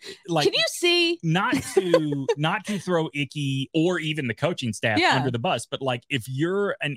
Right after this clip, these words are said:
Speaker 2: N F L player and an N F L ca-, head coach, why do you need three games before <laughs> you have that conversation?
Speaker 1: I mean, look,
Speaker 2: I mean,
Speaker 1: may-,
Speaker 2: great, to
Speaker 1: maybe
Speaker 2: be
Speaker 1: there's
Speaker 2: fair.
Speaker 1: something going on behind the scenes that we have no
Speaker 2: Sure,
Speaker 1: idea
Speaker 2: and I
Speaker 1: about,
Speaker 2: was gonna
Speaker 1: like
Speaker 2: say, to be fair, after game one, they had a lot of guys they had to talk to.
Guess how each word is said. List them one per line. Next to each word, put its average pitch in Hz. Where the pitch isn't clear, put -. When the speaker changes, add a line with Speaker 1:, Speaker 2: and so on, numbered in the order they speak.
Speaker 2:
N 151
F 143
L 131
player 135
and 117
an 117
N 117
F 113
L 117
ca-, 117
head 107
coach, 139
why 120
do 277
you 262
need 220
three 175
games 110
before 110
<laughs> -
you 180
have 151
that 139
conversation? 123
Speaker 1:
I 381
mean, 466
look, 302
Speaker 2:
I 220
mean, 220
Speaker 1:
may-, 240
Speaker 2:
great, 262
to 262
Speaker 1:
maybe 311
Speaker 2:
be 427
Speaker 1:
there's 320
Speaker 2:
fair. 254
Speaker 1:
something 320
going 311
on 254
behind 220
the 220
scenes 214
that 165
we 196
have 156
no 180
Speaker 2:
Sure, 185
Speaker 1:
idea 175
Speaker 2:
and 147
I 165
Speaker 1:
about, 165
Speaker 2:
was 185
gonna 180
Speaker 1:
like 175
Speaker 2:
say, 170
to 143
be 147
fair, 165
after 156
game 139
one, 143
they 113
had 113
a 107
lot 101
of 92
guys 82
they 90
had -
to 98
talk -
to. -